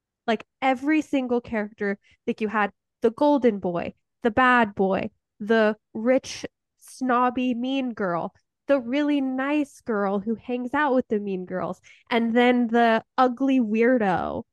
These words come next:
And none of them were developed beyond that in any way at all.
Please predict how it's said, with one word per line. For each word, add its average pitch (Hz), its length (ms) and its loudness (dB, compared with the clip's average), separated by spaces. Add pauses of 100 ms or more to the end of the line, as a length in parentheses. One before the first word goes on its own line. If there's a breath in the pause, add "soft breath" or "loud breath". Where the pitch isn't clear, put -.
(140)
And 269 300 2
none 269 220 2
of 302 180 -2
them 302 300 0
were 262 160 0
developed 226 680 -4
beyond 226 680 -6 (160)
that 214 560 -2 (140)
in 226 180 0 (120)
any 214 320 -2
way 185 380 -2
at 196 180 -6
all. - 280 -8